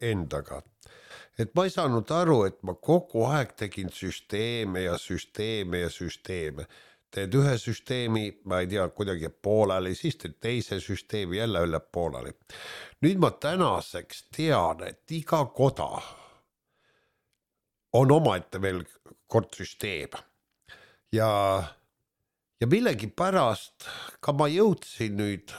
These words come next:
lõpusirgel ja ma tean, et inimene koosneb kahekümne neljast süsteemist.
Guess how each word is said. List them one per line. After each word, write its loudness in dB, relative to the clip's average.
lõpusirgel 0
ja -8
ma 0
tean, 0
et -10
inimene -4
koosneb 2
kahekümne -2
neljast -4
süsteemist. -8